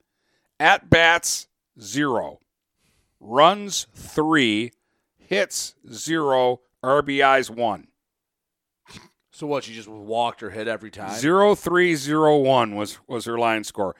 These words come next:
Speaker 1: Yeah, first at bat, walk, run
Speaker 2: She had a
Speaker 1: scored.
Speaker 2: sac fly or something?
Speaker 1: Second at bat, walk, run scored. Third at bat, walk, run scored.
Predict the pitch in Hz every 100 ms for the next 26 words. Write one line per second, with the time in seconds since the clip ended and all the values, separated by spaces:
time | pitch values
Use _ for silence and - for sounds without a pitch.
0 | _ 120 101 - 165 - 175 151 143 139
1 | 143 127 120 143 147 - - 123 127 131
2 | 131 117 120 117 - 113 107 117 117 127
3 | 123 151 127 165 160 156 147 139 127 131
4 | 143 - 135 143 151 - 135 123 123 113
5 | - 151 151 139 120 131 127 - 120 135
6 | 135 120 135 139 - 117 117